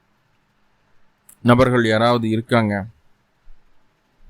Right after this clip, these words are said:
அப்படின்னா கூட இந்த காலகட்டம் நம்மளுக்கு அது வெளிச்சம் போட்டு காட்டிடும். இப்ப இதுவும் இவனால தான் அந்த பிரச்சனையெல்லாம் வந்துட்டு இருக்குது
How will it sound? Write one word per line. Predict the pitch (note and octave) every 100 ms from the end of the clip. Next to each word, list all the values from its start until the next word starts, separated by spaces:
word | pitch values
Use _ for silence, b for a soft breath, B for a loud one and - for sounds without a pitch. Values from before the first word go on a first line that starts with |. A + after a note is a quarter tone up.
| - _ _ _ -
அப்படின்னா | A2+ B2+ B2
கூட | A#2 C#3 D#3+ C3
இந்த | C#3 B2
காலகட்டம் | B2 C#3 D3 C3
நம்மளுக்கு | C#3 A#2 G#2+
அது | A2
வெளிச்சம் | A#2+ C3+ C3+
போட்டு | A#2+ A#2+
காட்டிடும். | G#2 G#2+ F#2+ - _ _ _ _ _ _ _ _ _ _ -
இப்ப | A2+ C#3
இதுவும் | B2+ A#2+ A2+ G#2 G2 F#2+ - _ _ _ _ _ _ -
இவனால | A2+ A#2 B2 C3
தான் | C3+
அந்த | A#2+
பிரச்சனையெல்லாம் | A2 - B2+ C3 A#2+
வந்துட்டு | A#2 A#2+
இருக்குது | A2+ G#2+ G#2+